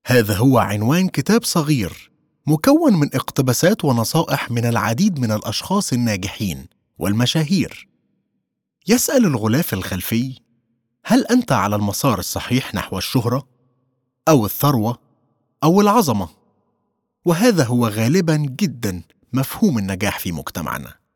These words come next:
أحيانًا، ربما بسبب الأفكار السلبية المتعلقة به، نكون حذرين قليلًا في الكنيسة من كلمة النجاح.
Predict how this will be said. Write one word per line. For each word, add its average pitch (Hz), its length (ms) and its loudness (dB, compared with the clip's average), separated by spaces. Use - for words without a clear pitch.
أحيانًا، 131 640 0
ربما 165 420 4
بسبب 147 480 0
الأفكار 180 460 -2
السلبية 107 600 0
المتعلقة 95 680 -4
به، 107 280 -6
نكون 240 420 2
حذرين 160 600 2
قليلًا 202 560 2
في - 100 -6
الكنيسة 110 580 -2
من 92 180 -6
كلمة 175 440 0
النجاح. 87 640 -8